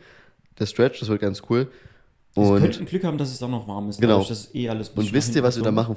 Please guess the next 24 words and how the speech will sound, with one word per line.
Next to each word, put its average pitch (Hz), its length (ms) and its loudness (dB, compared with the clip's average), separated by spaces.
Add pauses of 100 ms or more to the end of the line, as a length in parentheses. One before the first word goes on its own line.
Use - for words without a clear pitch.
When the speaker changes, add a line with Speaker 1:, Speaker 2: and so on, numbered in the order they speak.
Speaker 1:
Freunde? 87 260 -8 (1900)
Ich - 80 -18
glaub, - 300 -2
der 107 120 -2
Spaß, 104 520 -4
der 139 140 -8
wird 220 140 -8
gevloggt. - 500 -6 (1700)
Speaker 2:
Das, - 640 -14
Speaker 1:
Das 110 180 0
wird 120 80 6
dann 123 100 6
der 113 80 4
Speaker 2:
ja. - 60 0
Speaker 1:
fette - 180 4
Amsterdam-Vlog. 123 840 0 (1400)
Und 117 80 4
wir 113 60 6
sind 110 140 4
fast 110 220 0
eine 98 100 0
Woche 120 160 4
in - 100 -2
Amsterdam. - 420 -6